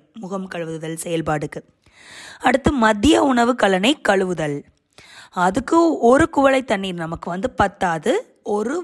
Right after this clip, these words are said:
வாளி நிறைய இருக்கிற தண்ணீர் கொள்கலன் தான் நமக்கு தேவைப்படும். அப்போ மதிய உணவு கலனை கழுவுதலுக்கு வாளி தான்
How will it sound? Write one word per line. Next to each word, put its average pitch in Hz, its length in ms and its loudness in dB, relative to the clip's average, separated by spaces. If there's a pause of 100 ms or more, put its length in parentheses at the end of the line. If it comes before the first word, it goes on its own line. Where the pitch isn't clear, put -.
வாளி 196 400 -2
நிறைய 220 380 -4
இருக்கிற 190 280 -4
தண்ணீர் 180 460 -6
கொள்கலன் 170 440 -4
தான் 320 140 0
நமக்கு 202 260 -6
தேவைப்படும். 160 600 -6 (920)
அப்போ 180 260 2 (140)
மதிய 196 400 2
உணவு 220 320 -2
கலனை 185 340 0 (120)
கழுவுதலுக்கு 185 600 0 (460)
வாளி 202 420 0
தான் 185 200 -6